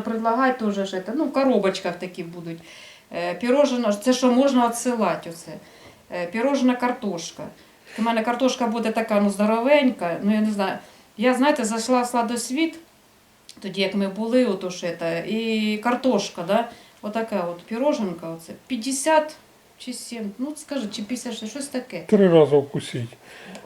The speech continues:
Speaker 1: Ну, таке маленьке оце. Я кажу, «Боже, я, ну, так, отаке десь в мене буде по, по розміру», то, що в мене, ми виписували еті вже, капсули оці ж спеціально, да, это, щоб, это, ну, такі, щоб здорові були. Ну, сорок гривень буде стоїть одна.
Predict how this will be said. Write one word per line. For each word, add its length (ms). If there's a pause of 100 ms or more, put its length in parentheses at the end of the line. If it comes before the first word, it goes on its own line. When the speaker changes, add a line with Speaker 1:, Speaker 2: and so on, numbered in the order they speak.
Speaker 1:
Ну, 120
таке 320
маленьке 760
оце. 280
Я 120
кажу, 260
«Боже, 280
я, 240 (300)
ну, 200
так, 280
отаке 420
десь 200
в 40
мене 200
буде 260
по, 340
по 140
розміру», 360
то, 120
що 140
в 40
мене, 280
ми 200
виписували 640
еті 280
вже, 420 (500)
капсули 480 (100)
оці 220
ж 200
спеціально, 640
да, 100
это, 240
щоб, 260
это, 240
ну, 100
такі, 360
щоб 200
здорові 480
були. 240
Ну, 160 (160)
сорок 280
гривень 440
буде 180
стоїть 500
одна. 300